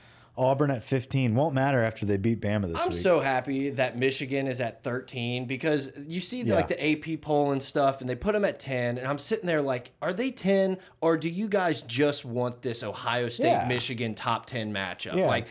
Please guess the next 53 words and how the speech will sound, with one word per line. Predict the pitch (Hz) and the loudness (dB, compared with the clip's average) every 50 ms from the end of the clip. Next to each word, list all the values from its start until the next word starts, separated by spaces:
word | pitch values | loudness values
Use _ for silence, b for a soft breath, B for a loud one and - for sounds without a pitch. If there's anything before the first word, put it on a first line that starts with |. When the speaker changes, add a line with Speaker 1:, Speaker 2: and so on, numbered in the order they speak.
| B B | B B
Speaker 2:
it | B 185 | B -4
Speaker 1:
but | - - - | -4 -4 -4
Speaker 2:
feels | 233 233 214 - - | -2 -2 -2 -2 0
so, | - 175 240 | 2 2 2
so | 233 214 - - 165 135 | 2 0 -4 -2 -2 -2
scummy | 110 - - - - - 139 117 113 113 107 104 | -2 -4 -8 -10 -4 0 0 0 0 0 -4 -6
to | 101 - 113 | -6 -6 -2
me | 110 107 | 0 2
Speaker 1:
after | 175 196 - 226 | 2 2 2 2
Speaker 2:
putting | 214 196 165 165 | 4 4 4 4
Speaker 1:
Ohio | - 117 | 4 2
Speaker 2:
Michigan | 196 - - 196 175 | 2 2 2 2 2
Speaker 1:
State | - | 4
Speaker 2:
at | - | 2
Speaker 1:
beats | 165 156 - | 2 0 0
Speaker 2:
ten. | 110 | 0
Speaker 1:
the | - - | -2 -2
shit | - - - - - 196 180 - - | -2 -6 -4 0 0 0 0 0 0
out | 131 127 123 | 2 2 2
of | 113 | 2
Michigan | 113 131 151 147 - - 110 110 107 110 | 2 2 2 0 0 -2 0 0 2 2
and | 113 110 107 | 2 0 0
Chase | - - 143 139 127 - | 0 0 0 0 2 2
Young | 151 139 131 117 | 2 2 2 2
sacks | - - - 139 135 135 - | 0 0 2 2 2 2 0
Shea | - - 131 120 | 0 0 0 0
Patterson | - - 120 120 135 139 123 - - 101 95 | 0 2 2 2 4 2 2 -2 -4 -6 -8
fifty | 95 - - 95 - - 92 | -4 -4 -4 -4 -4 -6 -8
times, | - 98 95 95 95 98 110 131 - - B B B B B B B B _ | -6 -4 -4 -2 -2 0 -2 -2 -4 -6 B B B B B B B B _
you | 156 156 | 0 0
know, | 131 113 107 110 | 2 4 2 2
they're | 107 123 127 | 2 2 2
Speaker 2:
Give | - - | 2 4
'em | - | 4
the | - - | 4 2
Speaker 1:
gonna | 220 247 | 2 0
s-, | - | 0
Speaker 2:
Heisman. | 135 98 - - - - | -4 -8 -12 -16 -14 -6
Speaker 1:
right. | - 123 107 92 85 - - _ _ | -2 -2 -2 -2 -2 -6 -14 _ _
They're | - 117 120 | -4 -2 0
gonna | 135 123 | 0 0
sit | 117 - - 135 | 0 -2 -4 0
back | 113 135 131 127 131 | 2 2 2 2 0
and | 120 | 0
say | 123 131 | 2 2
it | |
was | 131 131 147 | 2 2 0
a | 143 | -4
top | - 147 120 123 | -2 -2 -2 0
ten | - 139 131 131 | 0 -2 0 0
victory. | 135 165 160 - 107 110 | 0 -2 0 0 -2 -2
It's | - - | -2 -2
not. | 240 262 247 - - | -4 -4 -4 -4 -8